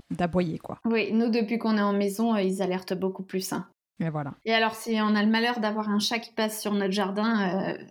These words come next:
Speaker 2: alors que pourtant ils sont habitués aux chats, hein, euh,
Speaker 1: Bah oui.
Speaker 2: mais, euh, mais ça, ça chasse tout de suite, quoi. Il faut pas du tout que ça rentre dans la maison.
Speaker 1: Ok. Bon, bah, très intéressant. Donc, chien d'alerte.
Speaker 2: Et pour le cardigan, du coup, donc lui, au niveau du caractère, ce qu'on disait, c'est que c'est, il est considéré comme le, le corgi sportif.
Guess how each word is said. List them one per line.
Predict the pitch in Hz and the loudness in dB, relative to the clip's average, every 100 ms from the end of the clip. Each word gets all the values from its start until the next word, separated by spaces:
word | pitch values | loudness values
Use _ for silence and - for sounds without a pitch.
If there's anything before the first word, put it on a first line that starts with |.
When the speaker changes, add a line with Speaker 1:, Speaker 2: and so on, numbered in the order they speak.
| _ | _
Speaker 2:
alors | 202 202 | 0 0
que | 202 | -2
pourtant | 196 - 262 | -6 -4 -4
ils | 240 | -2
sont | 220 | -2
habitués | 202 196 - 190 | -2 -2 -2 0
aux | 202 | 0
chats, | - 370 | -2 -2
hein, | 214 214 220 185 190 - - | 0 0 0 0 -2 -4 -6
euh, | 175 | -4
Speaker 1:
Bah | 151 | 0
oui. | 180 | 0
Speaker 2:
mais, | 190 180 | 0 0
euh, | 175 175 | -2 -2
mais | 170 170 | 0 -2
ça, | 175 185 170 | -2 -4 -4
ça | 175 180 | -4 -4
chasse | - 214 - | -2 -4 -4
tout | 226 | -8
de | |
suite, | - 190 | -6 -8
quoi. | 175 | -4
Il | 180 | -4
faut | 185 196 | -4 -2
pas | 220 | 0
du | 208 | -2
tout | 214 | -4
que | - | -4
ça | 202 | -2
rentre | 190 208 202 | -2 -4 -2
dans | 190 | 0
la | 190 | 0
maison. | 185 180 139 - _ _ 196 | 0 -2 -6 -10 _ _ 2
Speaker 1:
Ok. | 185 - - _ _ - | 2 0 -8 _ _ -4
Bon, | 147 | -4
bah, | 135 | -6
très | - 202 | -6 -2
intéressant. | 190 170 147 - 170 262 | -2 -2 -8 -4 -2 0
Donc, | 175 | 0
chien | - | 2
d'alerte. | 208 170 170 247 - 262 - _ _ _ _ - | 4 4 2 -2 -4 -4 -8 _ _ _ _ -4
Speaker 2:
Et | 226 226 | -2 0
pour | 269 254 | -2 0
le | 233 | 0
cardigan, | 233 359 269 254 262 | 0 -2 0 -2 0
du | 254 214 | 0 0
coup, | - 262 | -2 -2
donc | 240 202 190 | 0 0 -2
lui, | - 214 226 277 | -2 0 2 2
au | 233 | 2
niveau | 208 208 | 0 0
du | 226 202 | -2 -2
caractère, | 202 208 196 196 247 240 | -2 -2 -2 -2 -4 -4
ce | |
qu'on | - 202 | -2 0
disait, | 190 226 | 2 0
c'est | 240 190 | -2 -6
que | - | -6
c'est, | 208 196 185 | -2 0 2
il | 175 | 0
est | 190 | -2
considéré | 202 196 208 220 | -4 -2 -2 -2
comme | 220 190 190 | -2 0 2
le, | 185 180 170 | 2 0 -2
le | 190 185 | -2 -2
corgi | 190 202 196 220 | -2 -4 -2 -4
sportif. | - 220 220 - 370 | -2 -4 -4 -4 -4